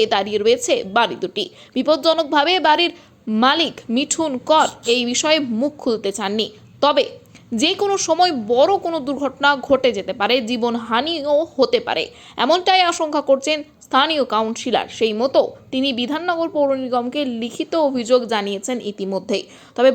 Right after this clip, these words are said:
বর্তমানে স্থানীয় পৌরমাতা তিনি জানিয়েছেন যে তার সময়ে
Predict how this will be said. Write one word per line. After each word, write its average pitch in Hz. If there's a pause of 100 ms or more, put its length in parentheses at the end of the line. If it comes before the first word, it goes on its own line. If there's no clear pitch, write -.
বর্তমানে 311 (320)
স্থানীয় 311 (120)
পৌরমাতা 320 (140)
তিনি 311 (140)
জানিয়েছেন 262
যে 302 (120)
তার 269 (140)
সময়ে 302